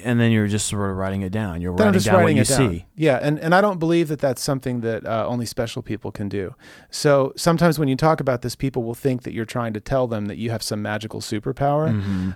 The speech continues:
Speaker 2: Um, but, but, you know, I don't make my living selling my music or being a rock star. I'm not famous.
Speaker 1: Mm-hmm.
Speaker 2: I'm not on Ro-, cover Rolling Stone, you know? So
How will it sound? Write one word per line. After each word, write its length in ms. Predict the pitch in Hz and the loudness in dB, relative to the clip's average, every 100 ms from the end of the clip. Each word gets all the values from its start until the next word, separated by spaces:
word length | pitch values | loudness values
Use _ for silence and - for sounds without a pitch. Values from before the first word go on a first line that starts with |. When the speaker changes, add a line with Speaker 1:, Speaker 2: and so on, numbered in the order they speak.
| - | -2
Speaker 2:
Um, 280 | 123 120 123 | 0 0 -2
but, 220 | 135 - _ - | -4 -6 _ -2
but, 200 | 143 156 | -2 0
you 120 | 151 | 0
know, 100 | 143 | 2
I 100 | 156 | 4
don't 160 | 220 185 | 2 2
make 240 | 165 156 | -2 0
my 100 | 156 | 0
living 500 | 139 143 190 127 113 | 2 2 2 0 -2
selling 500 | 110 - 143 139 127 | -4 0 2 2 0
my 160 | 120 113 | 0 0
music 360 | 117 131 123 117 | 0 -2 -2 -6
or 60 | |
being 240 | 104 113 107 | -4 -4 -2
a 40 | |
rock 340 | 101 131 185 | -2 0 0
star. 440 | - - 71 71 - | -4 -8 -8 -8 -6
I'm 180 | 131 156 | -2 0
not 260 | 156 160 - | 2 0 -2
famous. 720 | - 131 165 - - - - - | -6 -4 -4 -6 -8 -10 -10 -4
Speaker 1:
Mm-hmm. 160 | 123 | 0
Speaker 2:
I'm 140 | 127 147 | 2 4
not 240 | 151 151 | 4 4
on 200 | 147 135 | 4 2
Ro-, 280 | 131 131 123 | 0 0 -4
cover 220 | - 127 | -2 0
Rolling 280 | 127 123 113 | 0 0 -2
Stone, 500 | - - 156 98 - | -6 -2 0 -2 -6
you 120 | 120 | -4
know? 220 | 120 127 143 - - - | -2 -2 -6 -14 -20 -8
So 360 | - 156 - | 0 2 2